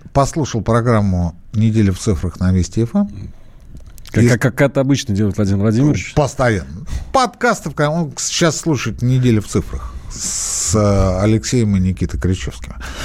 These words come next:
Speaker 1: Вот. И он говорит: «Ребят, а сколько, а сколько в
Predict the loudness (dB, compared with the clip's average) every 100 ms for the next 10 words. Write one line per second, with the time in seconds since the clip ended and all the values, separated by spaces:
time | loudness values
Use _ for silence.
0 | -2 2 2 2 -18 -12 2 4 4 2
1 | 0 -8 -4 0 2 0 -4 -12 -2 0
2 | -2 0 2 2 -2 -14 -10 -4 -4 -2
3 | 2 2 2 -2 -4 -4 -2 2 4 4